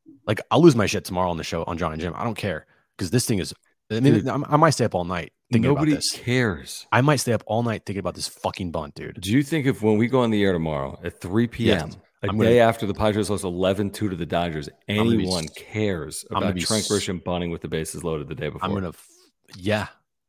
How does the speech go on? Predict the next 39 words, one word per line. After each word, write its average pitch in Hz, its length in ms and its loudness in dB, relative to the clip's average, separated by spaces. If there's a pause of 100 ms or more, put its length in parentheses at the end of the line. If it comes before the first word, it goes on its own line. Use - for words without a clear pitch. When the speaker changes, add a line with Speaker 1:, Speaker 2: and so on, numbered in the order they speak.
(520)
Speaker 2:
You 101 120 -2
do. 82 200 -4 (1600)
Speaker 1:
Probably 95 200 6
Speaker 2:
Even 82 80 4
Speaker 1:
not. 95 60 2
Speaker 2:
though 110 60 4
you 107 160 2
see 117 220 0
the 101 80 0
same 104 240 0
thing 98 200 -4
that 87 100 -2
I 82 100 0
see, 78 200 -6
which 78 200 -8
is 78 120 -8
nobody 87 320 0
seems 82 260 -8
to - 60 -16
be 76 100 -8
caring 78 360 -6
right 73 180 -8
now. 69 220 -10 (1500)
Speaker 1:
I, 113 100 -6 (120)
I, 208 100 0 (140)
I 110 60 0
just, 92 400 -2 (100)
I 101 80 -4
can't 101 380 0
believe 87 540 0
he 87 300 -4
fucking 78 680 -8 (280)
bunted - 520 -2 (840)
with - 160 -2
the - 100 4 (180)
bases 110 440 6
loaded 107 400 6
and 85 180 -2
no 101 300 2